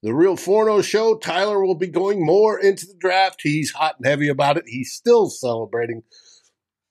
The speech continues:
uh, Jalen Hall being selected, and I'm sure we're gonna hear about that tomorrow night. Plus, we have some guests lined up in the future. So this is going to be fun,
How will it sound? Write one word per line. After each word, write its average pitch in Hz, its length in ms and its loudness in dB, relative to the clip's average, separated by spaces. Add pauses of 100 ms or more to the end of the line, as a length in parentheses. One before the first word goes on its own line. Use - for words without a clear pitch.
(380)
uh, 120 380 2 (120)
Jalen 143 540 2
Hall 190 440 4
being 175 400 4
selected, 180 600 0 (600)
and 120 460 -2 (100)
I'm 117 260 -6
sure 143 220 0
we're 135 140 -6
gonna 151 140 -4
hear 165 180 2
about 160 280 -2
that 175 220 0
tomorrow 156 320 0
night. 151 280 -2 (320)
Plus, 156 280 0
we 151 140 0
have 143 160 -2
some 135 200 -8
guests 127 360 -4
lined 131 440 -2
up 165 420 2
in 170 140 4
the 170 80 0
future. 185 480 -2 (260)
So 170 220 2
this 165 280 0
is 190 140 -8
going 160 380 -2
to 156 140 -8
be 120 400 -2 (500)
fun, 165 420 2